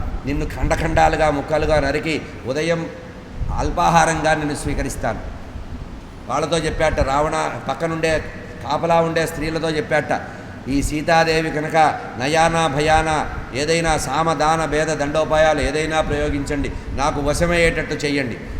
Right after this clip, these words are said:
ఒక లొంగకపోతే సంభరించండి. ముప్పై రోజుల లోపల మీరు చేసే ప్రయత్నం చేసి ఫలించకపోతే ఈమెని ఖండఖండాలుగా తీసి నా భోజనశాలకి పంపండి"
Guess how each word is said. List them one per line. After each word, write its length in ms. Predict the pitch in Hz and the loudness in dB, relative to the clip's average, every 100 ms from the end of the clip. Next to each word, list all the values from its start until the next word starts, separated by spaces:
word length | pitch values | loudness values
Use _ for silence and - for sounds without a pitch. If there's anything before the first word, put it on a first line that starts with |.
| - | -4
ఒక 140 | 117 135 | -2 0
లొంగకపోతే 760 | 123 143 160 175 165 170 175 | 0 0 2 2 2 4 4
సంభరించండి. 680 | 165 151 165 165 156 156 143 - - - | 4 2 0 0 2 2 4 0 -4 -6
ముప్పై 280 | 135 160 156 | -4 0 2
రోజుల 280 | 160 170 | 2 2
లోపల 300 | 165 170 160 | 2 2 2
మీరు 200 | 160 160 | 0 -2
చేసే 300 | 147 151 151 | -2 0 0
ప్రయత్నం 480 | 160 147 151 151 160 | 0 0 0 0 2
చేసి 220 | 156 165 | 2 2
ఫలించకపోతే 1300 | 147 - - 135 160 160 165 151 156 156 180 - - 143 | -2 -6 -6 -2 -2 0 0 0 0 4 4 4 0 0
ఈమెని 200 | 151 147 | 0 -2
ఖండఖండాలుగా 720 | 147 156 156 165 160 156 156 | -2 -2 -2 0 2 2 2
తీసి 360 | 147 147 147 156 - - | 0 0 0 0 0 -4
నా 140 | 127 139 | -4 -4
భోజనశాలకి 680 | 127 156 175 170 156 147 131 | 0 0 2 0 0 0 -2
పంపండి" 400 | 135 123 117 | -4 -2 -2